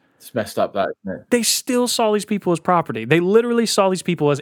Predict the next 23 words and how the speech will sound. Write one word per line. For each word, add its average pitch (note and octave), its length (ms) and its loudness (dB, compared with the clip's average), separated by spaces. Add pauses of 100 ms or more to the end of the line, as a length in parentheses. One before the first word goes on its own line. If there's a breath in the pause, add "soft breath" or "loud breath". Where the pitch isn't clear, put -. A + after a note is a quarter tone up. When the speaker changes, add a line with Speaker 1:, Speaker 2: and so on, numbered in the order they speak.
(120)
Speaker 2:
animals. A#2+ 540 -10
This F#3+ 180 2
is G#3+ 100 0
what A3+ 140 2
you A3 100 -2
would G#3+ 100 4
expect E3+ 480 -2
from D#3+ 300 -2
neighbors D3 640 0
noticing D3 460 0
the C3+ 100 0
abuse C3 300 -2
of B2 60 0
a A2+ 40 -4
pet. - 320 -6 (220 loud breath)
Speaker 1:
Hmm. F#2+ 220 -14 (580 loud breath)
Speaker 2:
It, D#3 180 -4
it's, D#3 260 -6 (120)
it's - 240 -8 (260)
crazy G3 800 -2
the C3 120 -2
amount C3+ 240 2
of - 80 -8